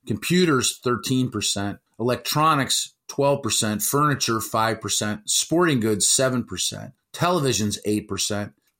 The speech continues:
Toys, five percent. But if you go and you look at the chart, the vast majority of those categorical discounts this year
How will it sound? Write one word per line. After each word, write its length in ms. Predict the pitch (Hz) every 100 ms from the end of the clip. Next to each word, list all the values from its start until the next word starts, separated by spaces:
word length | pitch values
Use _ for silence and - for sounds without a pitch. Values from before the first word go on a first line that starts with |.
| -
Toys, 460 | - 147 156 143 -
five 320 | 117 120 117
percent. 460 | 101 - 92 - -
But 100 | 127
if 100 | 110
you 100 | 131
go 240 | 160 196
and 100 | 233
you 80 | 214
look 180 | 170 165
at 100 | 139
the 80 | 131
chart, 540 | - 135 104 85 - _ -
the 100 | 120
vast 380 | 101 135 165 -
majority 460 | 160 151 147 139
of 60 | 120
those 180 | 120 -
categorical 840 | - 143 160 143 143 135 135 127
discounts 920 | 104 123 123 - 120 95 95 - - - _ -
this 460 | 95 139 185 -
year 440 | 123 107 101 104